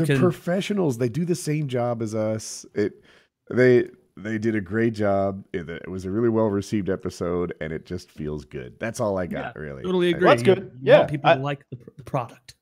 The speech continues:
Speaker 3: Yeah,
Speaker 1: Yeah.
Speaker 3: I, I like, uh, I love Anthony. Anthony's great. I mean, I like Dick too, but,
Speaker 1: Mm-hmm.
Speaker 3: but I really love Anthony. Anthony's fucking, fucking great. I don't know.
Speaker 2: Yeah,
Speaker 3: I
Speaker 2: he
Speaker 3: guess it's
Speaker 2: rolls
Speaker 3: 'cause
Speaker 2: with
Speaker 3: I kn-
Speaker 2: every punch.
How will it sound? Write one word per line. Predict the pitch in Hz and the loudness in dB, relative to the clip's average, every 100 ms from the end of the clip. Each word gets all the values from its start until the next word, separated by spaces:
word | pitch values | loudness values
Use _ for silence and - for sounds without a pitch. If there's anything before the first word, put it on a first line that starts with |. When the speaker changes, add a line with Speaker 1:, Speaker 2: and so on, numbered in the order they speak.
| _ - | _ 0
Speaker 3:
Yeah, | 180 285 143 | 6 6 6
Speaker 1:
Yeah. | 143 - | 2 4
Speaker 3:
I, | 147 | 4
I | |
like, | 160 160 147 | 6 4 4
uh, | 123 - | 4 4
I | 147 | 4
love | 208 220 | 4 4
Anthony. | 165 151 - 90 - - | 4 0 -2 -10 -14 -4
Anthony's | 151 208 104 | -2 0 -4
great. | 101 110 - | -2 -2 2
I | |
mean, | 151 143 | 4 6
I | |
like | 165 190 - | 6 6 4
Dick | 139 - | -2 2
too, | 120 123 180 _ | 0 0 -4 _
but, | 131 127 123 | 2 4 4
Speaker 1:
Mm-hmm. | 156 | 4
Speaker 3:
but | |
I | 190 | 2
really | 349 226 | 8 8
love | 135 113 131 104 | 8 8 6 6
Anthony. | 113 104 95 | -4 -4 -6
Anthony's | 101 208 170 104 | -2 -2 -2 0
fucking, | 123 104 104 92 - _ _ - | -2 0 -4 -6 -10 _ _ 2
fucking | 147 131 104 | 2 2 -2
great. | 101 87 - _ _ _ - | -2 -4 -8 _ _ _ 6
I | 185 | 8
don't | |
know. | 170 | 8
Speaker 2:
Yeah, | |
Speaker 3:
I | 147 | 6
Speaker 2:
he | |
Speaker 3:
guess | 214 | 4
it's | 202 | 2
Speaker 2:
rolls | 214 | 4
Speaker 3:
'cause | 202 | 6
Speaker 2:
with | |
Speaker 3:
I | 160 | 6
kn- | 139 | 6
Speaker 2:
every | 156 | 2
punch. | 160 165 165 - | 0 -2 -4 -10